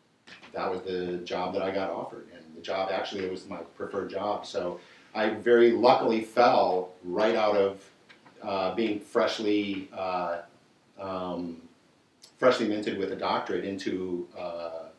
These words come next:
research position in Japan, which is incredibly lucky. So in my position, I have very little teaching or administrative responsibilities, um, which is astonishing, again, for an entry-level job. Uh, so I work at the Hiroshima Peace Institute. It's an institute in Hiroshima, Japan.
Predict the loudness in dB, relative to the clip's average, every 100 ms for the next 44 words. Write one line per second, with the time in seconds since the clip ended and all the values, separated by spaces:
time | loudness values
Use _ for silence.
0 | _ -4 -2 0 -2 -4 -6 -8 -8 -12
1 | -12 -10 -10 -10 -16 -18 -18 -10 -6 -4
2 | -6 -8 -10 -12 -16 -20 -20 -10 -2 -2
3 | 0 -2 0 -2 -2 -2 -2 -2 -4 -4
4 | -8 -6 -6 -6 -6 -8 -4 -2 -2 -6
5 | -6 -6 -4 -4 -4 -4 -6 -10 -12 -20
6 | _ -18 -6 -4 -4 -4 -4 -6 -8 -14
7 | -10 -6 -4 -4 -6 -10 -14 -18 _ _
8 | _ -16 -6 -4 -4 -6 -8 -8 -6 -8
9 | -6 -8 -8 -10 -10 -10 -12 -14 -14 -16
10 | -20 _ -20 _ -2 4 6 6 2 -4
11 | -14 _ _ 6 8 10 10 8 4 6
12 | 6 6 2 2 0 2 -2 -4 -10 -12
13 | -12 -14 -10 -8 -2 2 2 -2 0 0
14 | 2 0 0 0 -2 -2 -4 -6 -8 -8
15 | -10